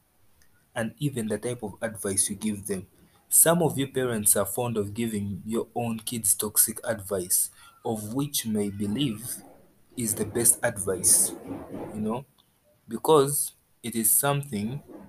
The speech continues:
you must understand as parents, you know, that it is really key. Like, how do you, how do you treat your kid when you're raising them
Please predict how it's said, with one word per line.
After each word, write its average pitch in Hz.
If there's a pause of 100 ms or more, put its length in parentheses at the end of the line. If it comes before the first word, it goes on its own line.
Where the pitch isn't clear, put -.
(220)
you 110
must 127 (260)
understand 113 (520)
as 107
parents, 107 (460)
you -
know, 208
that 208 (100)
it 117
is 110
really 127
key. 113 (920)
Like, 107 (320)
how 135 (100)
do 107
you, 110 (640)
how 127
do 107
you 107 (120)
treat -
your 95
kid - (600)
when 107
you're 101
raising 104
them 98